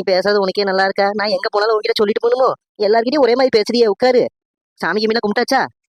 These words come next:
ஆமாம்மா, கும்பிட்டாச்சு. என்ன பிரயோஜனம்? நம்ம என்ன கும்பிட்டாலும் இந்த சாமிக்கு கண்ணே தெரிய மாட்டேங்குது. நம்ம வேண்டுதலை இன்னைக்கு நிறைவேத்துது. ஹம், ஊர்ல இருக்கிறவ எல்லாம் நல்லா கல்யாணம் கல்யாணம் பண்ணிட்டு சந்தோஷமா இருக்காவ. நமக்கு, ஹம், ஒரு பொண்ணு இருக்கா, அவளுக்கு ஏதாவது கூடுதா?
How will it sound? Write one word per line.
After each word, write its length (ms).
ஆமாம்மா, 240
கும்பிட்டாச்சு. 340
என்ன 160
பிரயோஜனம்? 340
நம்ம 220
என்ன 180
கும்பிட்டாலும் 320
இந்த 100
சாமிக்கு 360
கண்ணே 200
தெரிய 180
மாட்டேங்குது. 280
நம்ம 180
வேண்டுதலை 320
இன்னைக்கு 240
நிறைவேத்துது. 380
ஹம், 260
ஊர்ல 200
இருக்கிறவ 320
எல்லாம் 280
நல்லா 260
கல்யாணம் 280
கல்யாணம் 240
பண்ணிட்டு 240
சந்தோஷமா 380
இருக்காவ. 220
நமக்கு, 260
ஹம், 280
ஒரு 260
பொண்ணு 220
இருக்கா, 200
அவளுக்கு 240
ஏதாவது 220
கூடுதா? 220